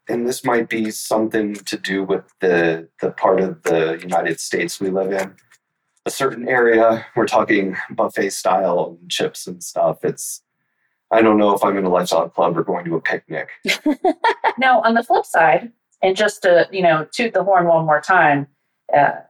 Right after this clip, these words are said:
Speaker 2: the club in Toronto, for example, you can order food, and I find that to be a different thing.
Speaker 1: Right.
Speaker 2: Um, it is the kind of environment where you feel comfortable enough to have food delivered,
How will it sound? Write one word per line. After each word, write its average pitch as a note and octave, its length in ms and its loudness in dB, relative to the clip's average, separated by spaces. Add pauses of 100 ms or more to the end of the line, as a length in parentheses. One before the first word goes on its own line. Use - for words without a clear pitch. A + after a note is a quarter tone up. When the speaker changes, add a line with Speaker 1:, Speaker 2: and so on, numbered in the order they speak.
(120)
Speaker 2:
the F#3+ 100 -4
club E3+ 460 4
in D#3+ 180 0
Toronto, A3 560 4
for D3+ 140 2
example, D3+ 640 2 (160)
you A3+ 100 0
can F#3 220 -2
order G3+ 320 4
food, D3 360 -4
and A3+ 120 2
I C4 120 2
find A3+ 160 2
that E3+ 160 2
to E3+ 60 -2
be D#3+ 160 0
a D#3+ 40 0
different - 380 -4
thing. C#3+ 300 0 (1040)
Speaker 1:
Right. A#2 300 4
Speaker 2:
Um, D3 160 -16
it A3 160 0
is A#3 140 0
the A#3 100 -6
kind F#3 280 0
of D#3+ 60 -4
environment D3+ 440 2
where D#3 100 -4
you D#3 120 -10
feel D#3 160 -4
comfortable D3+ 540 2
enough C3+ 380 2
to C3+ 320 -2
have D3 260 0
food D3 220 -2
delivered, C3+ 600 0